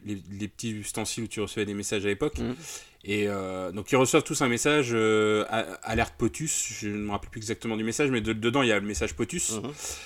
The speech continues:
Speaker 1: Et en, en fait, euh, il s'avère que dans l'épisode, bah, potus,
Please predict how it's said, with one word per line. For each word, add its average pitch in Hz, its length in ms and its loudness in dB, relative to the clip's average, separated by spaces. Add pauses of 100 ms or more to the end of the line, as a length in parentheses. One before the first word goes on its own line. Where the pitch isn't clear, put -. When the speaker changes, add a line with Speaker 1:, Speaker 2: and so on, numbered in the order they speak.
(460)
Speaker 1:
Et 113 240 0
en, 95 200 -4
en 101 80 -2
fait, - 380 4
euh, 98 1120 2
il 107 80 -6
s'avère 110 300 0
que - 100 0
dans 107 80 2
l'épisode, 104 480 0 (340)
bah, 110 180 0
potus, - 640 2